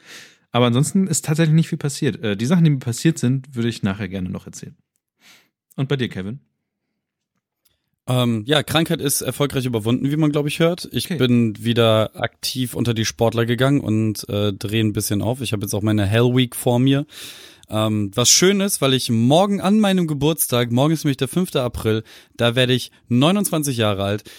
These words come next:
Speaker 2: Und ich hoffe, dass, ähm, auch wenn ich's nirgendwo kommuniziert hab, ihr alle daran gedacht habt da draußen, denn es ist nun mal ein nationaler Feiertag, meine Damen und Herren.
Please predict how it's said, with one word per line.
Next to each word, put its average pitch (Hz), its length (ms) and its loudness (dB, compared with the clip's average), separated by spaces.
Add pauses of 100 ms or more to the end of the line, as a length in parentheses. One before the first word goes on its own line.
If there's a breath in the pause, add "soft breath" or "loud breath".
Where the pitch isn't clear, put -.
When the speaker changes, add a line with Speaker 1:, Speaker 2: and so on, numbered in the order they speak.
(160 loud breath)
Speaker 2:
Und 120 160 0
ich 127 120 0
hoffe, 165 340 2
dass, - 360 0
ähm, 110 360 -2
auch 117 160 -4
wenn 135 100 2
ich's 143 160 -2
nirgendwo 143 280 0
kommuniziert 127 420 0
hab, 117 160 -2
ihr 110 260 -2
alle 147 180 0
daran 139 220 0
gedacht 127 300 -2
habt 104 100 -10
da 117 80 0
draußen, 107 260 -4
denn 117 120 2
es 120 100 0
ist - 180 0
nun 127 80 2
mal 110 140 2
ein 101 80 0
nationaler 98 480 -2
Feiertag, 98 460 -4
meine 95 220 -2
Damen 95 180 -2
und 92 100 -2
Herren. 117 220 -2